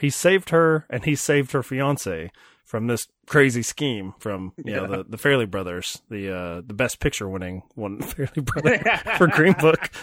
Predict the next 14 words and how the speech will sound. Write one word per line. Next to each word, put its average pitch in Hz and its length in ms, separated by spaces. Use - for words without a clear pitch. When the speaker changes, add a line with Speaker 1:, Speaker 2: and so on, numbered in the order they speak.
Speaker 1:
<laughs> - 420
Uh, 139 480
there 196 340
is 202 160
a 196 100
dream 170 300
sequence 127 560
where 123 540
he, 185 600
while 156 200
he 175 160
agrees 156 320
in 135 80
reality 135 500